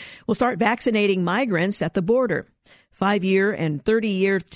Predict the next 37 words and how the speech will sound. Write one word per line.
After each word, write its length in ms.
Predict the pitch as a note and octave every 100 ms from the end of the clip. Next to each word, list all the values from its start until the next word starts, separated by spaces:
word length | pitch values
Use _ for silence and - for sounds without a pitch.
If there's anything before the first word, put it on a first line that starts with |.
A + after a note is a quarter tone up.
| -
uh, 140 | - A#2+
Treasury 540 | - C#4 D#4 B3 F3
yields 500 | D#3 E3+ E3 E3+ G3+
inverted 500 | F3 D#3 F3+ G#3+ G3
for 100 | -
the 80 | D#3+
first 360 | - A#3 D4+ -
time 300 | E3 C4 C#4+
since 280 | - D3
two 160 | - G#3
thousand 380 | D#3+ D#3 D#3 D3+
six, 320 | - A3 -
fueling 400 | - F#3+ G3 G3+
recession 640 | E3 G3 - B3+ - D#3 C#3
fears. 500 | - C#3+ D3 G#3 - - - - -
Chicago 400 | - G#3 G3+ G3+
Mayor 240 | F#3+ F#3+ F3+
Lightfoot 520 | F3+ A3+ - F3+ F#3
has 260 | E3+ E3
a 80 | D#3+
seventy-one 680 | - G#3+ A3 G#3+ F#3 F#3 G#3
person 360 | G#3+ G3+ G3 D#3+
police 420 | E3+ F3+ A3 -
unit 260 | E3 F3+ -
to 80 | -
protect 420 | - A#3+ B3 -
her 200 | D3+ F3+ -
personally, 600 | B3 C#4+ - D#3 C3+ F#3+ - - _
blaming 300 | D#3 F3+ F#3+
former 280 | - F3+ F3
President 380 | - E3 E3+ -
Trump 380 | - G3 -
for 120 | - D#3+
her 100 | D#3
being 380 | E3 E3+ F3 -
in 160 | F#3+ F3+
danger. 520 | G3 G#3 F3+ D3+ -